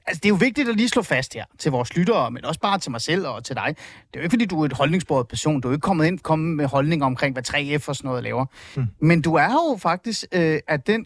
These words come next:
Speaker 1: grund, fordi det er jo dig, der har på en eller anden måde, øh, og det kan du uddybe her, øh, har udfoldet den her historie.
Speaker 2: Mm.
Speaker 1: Øhm, Magnus Boding Hansen, jeg bliver nødt til sådan at starte med, h-, hvad var det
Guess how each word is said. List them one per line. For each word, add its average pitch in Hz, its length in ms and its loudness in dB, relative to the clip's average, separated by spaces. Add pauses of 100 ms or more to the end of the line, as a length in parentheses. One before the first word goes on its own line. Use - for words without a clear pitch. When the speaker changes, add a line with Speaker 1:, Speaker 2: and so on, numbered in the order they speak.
Speaker 1:
grund, 208 300 -4 (460)
fordi 180 340 -4
det 160 100 -6
er 180 40 2
jo 165 80 2
dig, 147 340 0
der 269 140 0
har 175 200 0 (680)
på - 60 -2
en 196 40 4
eller 233 120 4
anden 208 120 2
måde, 196 280 4 (200)
øh, 156 200 2
og 151 80 -4
det 170 80 -8
kan 233 80 -2
du 180 140 0
uddybe 175 440 -2
her, 180 240 0
øh, 160 120 -2 (160)
har 156 280 -8 (220)
udfoldet 208 600 2
den 160 120 0
her 190 160 0
historie. 135 640 -4 (360)
Speaker 2:
Mm. 123 100 0
Speaker 1:
Øhm, 165 480 4 (180)
Magnus 170 380 2
Boding 170 280 2
Hansen, 160 340 0 (880)
jeg 175 100 2
bliver 170 140 2
nødt 247 120 2
til 302 140 0
sådan 254 120 0
at 190 80 -2
starte 208 500 0
med, 156 260 0 (440)
h-, 156 380 -18
hvad 196 220 0
var 156 160 0
det 277 100 -2